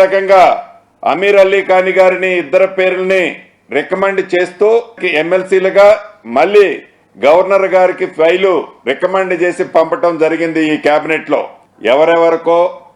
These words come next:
క్రీడల్లో పాల్గొన్న వాళ్ళకి ఆనాటి ప్రభుత్వం సహాయ సహకారాలు అందించిందని గొప్పలు చెప్పుకొని మాటలకే కొన్ని, కొంతమంది విషయంలో పరిమితమైంది. కానీ ఈనాడు ఇందిరమ్మ రాజ్యంలో క్రీడాకారులు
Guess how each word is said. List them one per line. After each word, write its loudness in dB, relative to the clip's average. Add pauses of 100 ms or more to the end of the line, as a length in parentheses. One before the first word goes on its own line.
(460)
క్రీడల్లో 0 (640)
పాల్గొన్న 2
వాళ్ళకి 0 (480)
ఆనాటి -2 (100)
ప్రభుత్వం -2 (920)
సహాయ 2 (100)
సహకారాలు 2
అందించిందని -4
గొప్పలు -2 (100)
చెప్పుకొని -4 (140)
మాటలకే 0 (100)
కొన్ని, -4 (100)
కొంతమంది -2 (100)
విషయంలో -2 (100)
పరిమితమైంది. -4 (640)
కానీ 2 (680)
ఈనాడు 0 (720)
ఇందిరమ్మ 2 (120)
రాజ్యంలో 0 (680)
క్రీడాకారులు 2